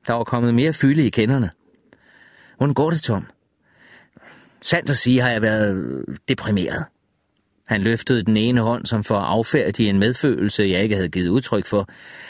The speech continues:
"Det er noget med en kemisk ubalance, og pillerne er skide svære at vende sig til. De laver koks i tankerne i begyndelsen. Det gjorde de i hvert fald på mig. Jeg lagde dem frem af en periode, men nu er jeg begyndt at tage dem igen, og livet ser det lysere ud.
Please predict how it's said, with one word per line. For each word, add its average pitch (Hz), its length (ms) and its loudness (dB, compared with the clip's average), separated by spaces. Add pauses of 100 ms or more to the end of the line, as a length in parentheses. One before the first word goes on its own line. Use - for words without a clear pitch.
(720)
"Det 165 60 4
er 170 40 6
noget 175 140 2
med 170 100 4
en 156 100 2
kemisk 151 440 2
ubalance, 123 640 2
og 87 120 -4 (340)
pillerne 135 340 2
er 110 40 0
skide 135 280 2
svære 120 240 2
at 95 60 0
vende 110 160 2
sig 110 120 0
til. 104 180 0 (380)
De 131 80 4
laver 156 200 4
koks 185 300 0
i 180 40 0
tankerne 160 460 2
i 123 100 -2
begyndelsen. 117 520 -2 (360)
Det 131 80 0
gjorde 160 180 4
de 135 60 2
i - 20 2
hvert 135 160 0
fald 120 160 0
på 95 100 -2
mig. 98 220 0 (680)
Jeg 131 100 2
lagde 151 160 2
dem 165 100 4
frem 208 260 0
af 202 100 2
en 131 80 0
periode, 123 520 2 (360)
men 131 120 0
nu 190 60 4
er 220 40 6
jeg 202 100 2
begyndt 170 260 2
at 151 80 2
tage 160 160 2
dem 160 140 2
igen, 131 280 2
og 107 260 0
livet 139 300 2
ser 143 120 2
det 123 160 0
lysere 120 360 2
ud. 113 200 2